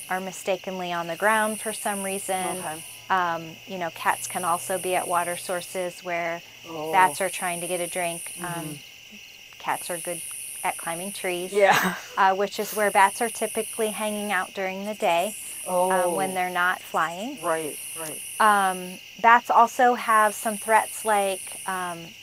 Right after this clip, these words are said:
Speaker 1: degradation of habitat. As we take habitat away,
Speaker 2: Yeah.
Speaker 1: the bats have less places to find food,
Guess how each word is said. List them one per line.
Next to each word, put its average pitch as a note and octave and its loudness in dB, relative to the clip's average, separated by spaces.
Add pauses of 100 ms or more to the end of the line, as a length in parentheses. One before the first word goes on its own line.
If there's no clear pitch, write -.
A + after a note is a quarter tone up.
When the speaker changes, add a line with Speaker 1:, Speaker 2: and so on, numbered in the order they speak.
(480)
Speaker 1:
degradation G#3 2
of G#3 -2
habitat. G3 4
As G3 4
we G#3+ -2
take G#3 2
habitat G3+ 2
away, G3+ 4 (200)
Speaker 2:
Yeah. D3+ -10
Speaker 1:
the - -2
bats - 6
have G3 2
less F#3+ 2
places G3 0
to G3+ -8
find G3 -2
food, F#3 0